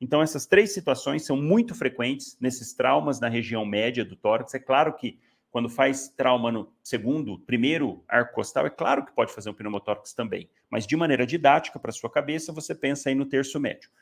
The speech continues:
Então, pneumotórax hipertensivo, pneumotórax aberto e hemotórax maciço. E outras duas condições, pneumotórax ins-, é, tórax instável, quando fratura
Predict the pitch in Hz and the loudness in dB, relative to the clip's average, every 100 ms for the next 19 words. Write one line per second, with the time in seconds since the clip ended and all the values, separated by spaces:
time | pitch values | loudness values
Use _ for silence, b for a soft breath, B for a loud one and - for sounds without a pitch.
0 | _ 123 101 - 110 104 - 165 196 202 | _ 2 2 2 0 2 8 8 8 0
1 | 190 190 170 160 165 151 120 107 104 156 | -2 -2 -4 -4 -4 -2 -2 -2 2 2
2 | 175 175 131 135 139 - - 143 139 - | 2 0 2 2 2 -6 -2 0 2 4
3 | 143 139 139 127 131 - 135 135 - - | 4 6 6 4 2 -2 -2 -2 -10 -14
4 | - _ b b 156 196 190 170 - 208 | -20 _ b b 6 6 6 0 2 2
5 | 208 - 180 170 147 107 95 - _ _ | 2 2 -2 -2 -2 -2 -4 -14 _ _
6 | 135 131 123 143 165 - 135 127 - - | -2 0 2 4 4 2 -2 -2 -2 4
7 | 123 - 147 170 180 - 113 - - 113 | 4 6 8 8 6 -2 -6 -6 4 6
8 | 127 151 165 _ _ _ _ _ _ _ | 6 2 -4 _ _ _ _ _ _ _
9 | _ - 131 139 147 - - 170 160 160 | _ -2 2 2 0 -4 2 2 2 0
10 | 120 95 | 0 0